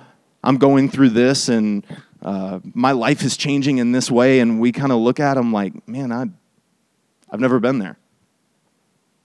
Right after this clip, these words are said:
And we can't really relate to that. Maybe we just don't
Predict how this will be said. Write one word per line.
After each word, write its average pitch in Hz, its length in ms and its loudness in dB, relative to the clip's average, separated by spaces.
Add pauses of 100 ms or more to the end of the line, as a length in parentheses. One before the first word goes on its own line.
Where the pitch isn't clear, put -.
(160)
And 110 100 -4
we 117 60 -4
can't 131 200 -2
really 131 180 2
relate 113 340 0
to 113 100 -10
that. 101 220 -6 (180)
Maybe 151 180 2
we 170 160 0
just 165 240 -4
don't 139 360 4